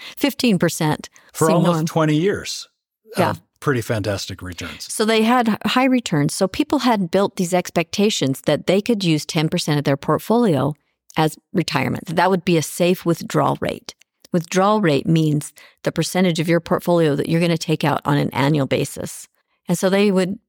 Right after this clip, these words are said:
Speaker 1: plan for a ten percent withdrawal rate. And so they would retire because they had great increase. The markets had done well. They were near retirement. A lot of companies were offering early retirement incentives. So people would retire maybe at sixty-two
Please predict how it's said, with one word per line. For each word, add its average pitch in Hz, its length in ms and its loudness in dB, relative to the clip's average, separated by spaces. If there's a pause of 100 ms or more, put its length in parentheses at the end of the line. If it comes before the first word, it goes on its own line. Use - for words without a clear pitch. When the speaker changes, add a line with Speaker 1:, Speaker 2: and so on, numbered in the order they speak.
(280)
Speaker 1:
plan 190 260 2
for 156 160 0
a 147 40 -2
ten 156 200 0
percent - 320 -6
withdrawal 156 380 0
rate. 139 280 -4 (380)
And 208 100 2
so 175 140 0
they 170 140 4
would 165 140 2
retire 175 520 2
because 170 280 -2
they 147 200 -2 (520)
had 160 260 -2
great 165 300 2
increase. 185 720 0
The 143 60 -2
markets 151 400 -2
had 165 140 -2
done 160 260 2
well. 180 420 2 (340)
They 160 100 2
were 156 80 2
near 185 180 4
retirement. 180 580 0
A 151 60 -2
lot 151 180 2
of 170 120 0
companies 165 480 0
were 147 120 2
offering 147 520 -2
early 160 220 2
retirement 156 520 2
incentives. 202 640 0 (920)
So 175 160 0
people 208 280 0
would 233 140 0
retire 156 600 2
maybe 160 280 2
at - 80 -2
sixty-two 160 760 -2